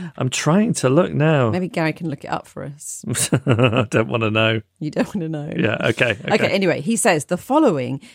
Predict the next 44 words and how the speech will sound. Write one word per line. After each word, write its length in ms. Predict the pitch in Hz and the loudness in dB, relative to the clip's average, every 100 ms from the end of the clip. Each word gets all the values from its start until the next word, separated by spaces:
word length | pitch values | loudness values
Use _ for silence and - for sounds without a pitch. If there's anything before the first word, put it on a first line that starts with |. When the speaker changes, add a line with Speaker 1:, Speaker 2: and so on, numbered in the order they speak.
| - | -6
Speaker 2:
is 140 | 160 | -2
a 40 | 165 | 2
list 260 | 165 165 165 | 4 2 -2
of 100 | 147 | 2
negative 400 | 170 - 240 214 | 0 2 -4 0
thoughts 320 | 175 143 - | 0 0 -4
I've 120 | 139 | 0
had 180 | 202 214 | 0 2
about 260 | 156 110 - | 0 -2 -2
people 320 | 143 - 135 | -6 -4 -4
and 180 | 165 180 | 0 2
their 100 | 196 | 2
property 500 | 202 214 - - 143 | 2 0 -2 -6 -4
whilst 340 | 139 139 139 160 | 0 0 0 0
on 100 | 160 | 0
deliveries." 720 | 151 156 123 - - - - _ _ - | 2 0 -2 -8 -10 -10 -10 _ _ -18
Okay, 240 | - - - | -14 -10 -6
you 100 | 123 | 0
ready? 280 | 151 214 233 | 2 2 4
Speaker 1:
Yes. 380 | 110 - - - _ _ _ _ _ _ - | 4 2 -12 -16 _ _ _ _ _ _ 0
Speaker 2:
"I 60 | 202 | 4
know 160 | 190 | 4
it's 200 | 143 - | 4 0
hot, 240 | 131 131 - _ - | -6 -6 -8 _ -10
but 140 | - - | -8 2
please 280 | 226 240 | 4 4
answer 280 | - 180 170 175 | 2 0 0 -2
the 80 | |
door 220 | 170 160 147 | -2 -2 -2
with 100 | 139 | -4
the 60 | |
top 300 | 160 143 - | -4 -6 -6
on." 260 | 135 131 139 _ _ _ _ _ _ _ _ _ - _ _ - | -10 -10 -14 _ _ _ _ _ _ _ _ _ -20 _ _ -2
I 60 | |
think 180 | 196 202 | 0 0
they're 80 | 185 | -4
gonna 160 | 160 | -6
use 180 | 151 147 | -6 -8
that 160 | 143 - | -8 -8
ice 160 | 143 | -10
cream 220 | - 139 143 | -10 -14 -10
sexually. 640 | - - - 147 139 143 143 - - 226 - | -10 -10 -12 -12 -12 -14 -14 -18 -14 -14 -4
Speaker 1:
I 120 | 254 | -2
w-, 140 | 392 | 0